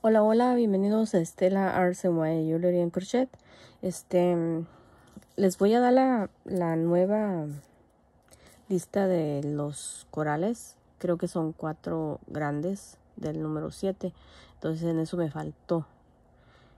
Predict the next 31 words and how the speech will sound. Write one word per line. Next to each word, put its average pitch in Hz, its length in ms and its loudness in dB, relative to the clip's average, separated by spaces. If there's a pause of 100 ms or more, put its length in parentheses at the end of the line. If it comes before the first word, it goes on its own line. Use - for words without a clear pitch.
(260)
Em, 147 440 -6 (100)
tenía 165 280 -2
lista 180 300 -2
mi, 151 420 -4 (760)
mis 156 160 -6
piedritas, 170 480 -4
pero 160 400 -4 (180)
no 160 380 -2
encontraba 160 800 -6 (320)
los 147 220 -8
demás. 147 520 -10 (880)
Y 165 60 -8
por 160 160 -6
eso 156 160 -4
los 165 160 -2
dejé 151 160 -6
aparte, 156 500 -8 (220)
pero 160 180 -8
no, 151 480 -6 (1040)
eso 170 240 -4
es 175 40 0
lo 175 80 0
que 170 80 -6
vamos 165 180 -2
a 160 40 -4
ocupar. 160 340 -8
Otros 165 320 -6
dos 165 240 -6
más, 175 280 -4
son 165 260 -6
cuatro. 214 540 -4